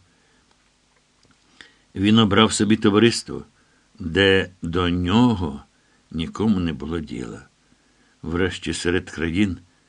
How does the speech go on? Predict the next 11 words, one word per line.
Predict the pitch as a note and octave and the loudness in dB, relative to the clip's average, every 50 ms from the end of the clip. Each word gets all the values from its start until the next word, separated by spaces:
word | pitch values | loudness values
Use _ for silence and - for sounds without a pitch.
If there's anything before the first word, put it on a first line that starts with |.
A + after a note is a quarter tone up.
| _ _ _ _ _ _ _ - | _ _ _ _ _ _ _ -16
йому | - D#2 F#2 A#2 B2+ B2+ | -4 0 2 4 6 6
найбільше | B2 B2+ B2+ A2+ G#2 A#2+ C3 B2 - B2 A#2+ | 8 8 6 6 6 4 4 4 2 0 0
подобалися | - - A2+ G#2 A2+ B2+ B2 B2 B2+ A#2+ A#2+ A2+ - - A#2+ A2 | 2 0 2 4 4 4 6 6 4 4 4 2 2 0 0 0
ті, | A2 - - B2 C3 D3 C#3 C3+ - _ _ _ _ _ _ _ _ _ _ _ _ _ _ _ _ _ _ _ _ _ _ _ _ _ _ | -2 -4 0 0 2 2 0 -2 -8 _ _ _ _ _ _ _ _ _ _ _ _ _ _ _ _ _ _ _ _ _ _ _ _ _ _
де | - D2+ D2+ F#2+ A#2 A2+ | -12 -4 0 2 2 2
за | G2 A2 A2 | 2 2 0
фундамент | G#2+ - F#2 F#2 F#2 F2+ D#2+ F2+ G2+ G#2+ G2+ F2+ F2 E2+ E2 - | 0 0 -2 -2 0 0 2 2 4 4 4 2 0 -2 -4 -6
сущого | - - - G#2+ A2 A#2+ - - - - - D#2 D2 D2 C2 C2+ - _ _ _ _ _ _ _ _ _ _ _ _ _ _ _ _ _ _ - | -8 -4 0 0 0 0 0 -4 -10 -10 -8 -8 -6 -8 -10 -12 -16 _ _ _ _ _ _ _ _ _ _ _ _ _ _ _ _ _ _ -12
вважали | - C#2+ D2+ - - E2 E2 E2 E2 E2 | -10 -10 -10 -8 -6 -4 -4 -4 -4 -6
порожнечу. | - - D2+ D#2 D#2 C2+ - - A#1+ A#1+ A#1 G#1+ - - - - - - - _ _ _ _ _ _ _ _ _ _ _ _ _ _ _ _ _ _ _ _ _ _ _ _ _ _ _ _ _ _ _ _ _ _ _ _ _ | -8 -10 -10 -8 -8 -10 -12 -14 -14 -14 -14 -16 -16 -16 -16 -16 -16 -16 -20 _ _ _ _ _ _ _ _ _ _ _ _ _ _ _ _ _ _ _ _ _ _ _ _ _ _ _ _ _ _ _ _ _ _ _ _ _
Раскатов, | - F#2 F#2 E2+ - - - G2+ G2+ G#2 G#2 - - D2 | -6 -4 -4 -4 -6 -6 -2 0 0 0 0 -4 -8 -10